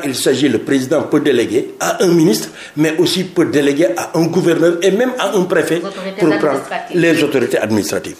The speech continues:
Speaker 1: Voilà, voilà pourquoi je crois que vraiment, il ne faut pas pinailler quand même sur des détails. Maintenant, au Sénégal, à chaque fois qu'on touche à quelque chose,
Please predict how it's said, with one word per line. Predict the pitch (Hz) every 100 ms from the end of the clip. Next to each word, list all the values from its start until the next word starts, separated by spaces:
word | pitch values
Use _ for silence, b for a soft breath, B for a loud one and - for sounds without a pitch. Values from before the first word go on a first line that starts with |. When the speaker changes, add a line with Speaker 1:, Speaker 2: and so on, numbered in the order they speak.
| 113
Speaker 1:
Voilà, | 165 214 180 127
voilà | 170 175
pourquoi | 175 175 151 120 98 - - B B B
je | - 160
crois | 170 170 170
que | 160 147 - - -
vraiment, | 104 131 131 123 127 143 - B B -
il |
ne | -
faut | 151
pas | -
pinailler | 120 - 123 104 104 104
quand | 104
même | 104 95
sur | - 98
des | 90
détails. | 85 85 - - -
Maintenant, | 131 120 131 117 - B B B - 87 -
au |
Sénégal, | 139 131 120 120 120
à |
chaque | 117 - 110
fois | - 113
qu'on | - 98 95 - 113 110
touche | 117 98
à | -
quelque | - 110
chose, | - 160 156